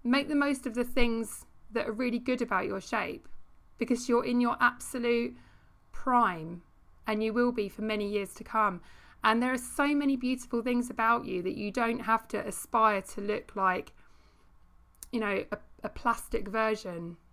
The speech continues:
of yourself, because you've already got everything you need.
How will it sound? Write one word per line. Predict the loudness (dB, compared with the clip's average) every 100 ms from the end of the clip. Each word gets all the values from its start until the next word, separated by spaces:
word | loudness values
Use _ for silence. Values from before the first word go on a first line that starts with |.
| -10
of | -6
yourself, | -4 -4 -2 -2 -2 -4
because | -6 -2 0
you've | -2 -2
already | -2 0 0 0 -2
got | 0 0 0 -2
everything | -4 -4 -4 -4 -4
you | -2 -4
need. | -6 -8 -12